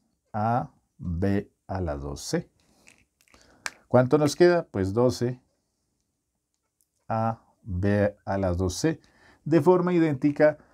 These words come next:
a lo que sucedió con nuestro ejemplo de las frutas. Cabe resaltar que aquí se habla de la situación de suma y resta, ¿no? Pero realmente esto va dirigido solo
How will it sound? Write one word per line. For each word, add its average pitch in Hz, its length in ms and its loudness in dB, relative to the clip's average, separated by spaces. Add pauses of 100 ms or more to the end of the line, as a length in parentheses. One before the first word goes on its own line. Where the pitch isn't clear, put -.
a 127 100 4
lo 135 160 10
que 143 140 2
sucedió 143 560 2
con 131 180 0
nuestro 107 320 -2
ejemplo 104 420 -2
de 104 120 2
las 98 180 -2
frutas. - 540 -6 (1900)
Cabe 185 240 10
resaltar 143 640 4
que 170 100 2
aquí 127 300 0
se 135 200 2
habla 135 380 4
de 98 560 2
la 92 200 -2
situación 131 800 -2
de 104 380 0 (400)
suma 135 420 2
y 110 60 4
resta, 98 480 0
¿no? - 180 -10 (240)
Pero 139 220 6
realmente 147 720 4
esto 127 280 -2
va 139 100 4
dirigido 127 540 -4
solo 127 460 -2